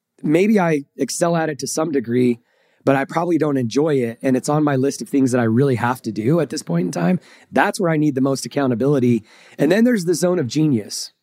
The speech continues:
These are the things that I excel at and I really enjoy.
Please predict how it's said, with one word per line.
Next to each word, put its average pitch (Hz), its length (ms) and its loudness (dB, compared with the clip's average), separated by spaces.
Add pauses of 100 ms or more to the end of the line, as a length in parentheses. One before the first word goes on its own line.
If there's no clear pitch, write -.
(300)
These 202 200 2
are 226 60 4
the 208 120 2
things 180 280 0
that 147 120 2
I 135 100 0
excel 139 440 -2
at 208 240 -2 (420)
and 123 120 0
I 120 40 2
really 143 400 4
enjoy. 113 500 -4